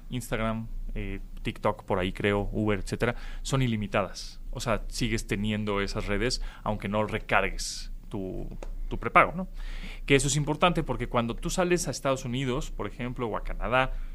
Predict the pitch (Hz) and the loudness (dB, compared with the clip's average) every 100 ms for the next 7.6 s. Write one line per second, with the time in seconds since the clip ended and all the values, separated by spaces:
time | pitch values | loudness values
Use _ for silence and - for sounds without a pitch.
0 | - 127 147 - 254 262 226 214 202 185 | -4 -2 -2 -2 0 0 0 0 0 -2
1 | 160 156 151 156 151 147 147 139 131 - | -2 4 6 6 6 4 2 0 0 0
2 | - 127 139 127 170 120 175 - - - | -2 0 0 2 2 2 -2 -10 -14 -14
3 | - - - - - - 120 110 113 104 | -14 -14 -12 -8 -6 0 2 2 2 -2
4 | 104 98 101 101 107 104 107 143 120 151 | -4 -4 0 0 2 2 4 4 4 2
5 | - - - - - - 120 - 139 143 | -10 -14 -14 -12 -8 -2 0 4 4 4
6 | - 113 113 104 104 104 107 - 135 131 | -2 0 0 0 0 0 0 -4 -4 -4
7 | 135 147 147 123 - | -2 -2 -4 -4 -6